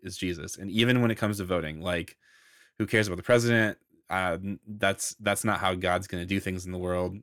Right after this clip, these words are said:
And, I mean, to a certain extent, that's true. Um, but, uh, but anyways, you get a, a good snapshot of, like, exactly the way people are thinking in this, uh, particular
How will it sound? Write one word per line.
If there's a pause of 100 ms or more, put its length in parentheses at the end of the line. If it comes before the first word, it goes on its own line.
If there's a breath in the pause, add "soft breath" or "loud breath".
(180)
And,
I
mean, (280)
to
a
certain
extent,
that's
true. (560 loud breath)
Um, (920)
but,
uh, (260)
but
anyways,
you
get (260)
a,
a
good
snapshot
of,
like,
exactly
the
way
people
are
thinking
in
this,
uh,
particular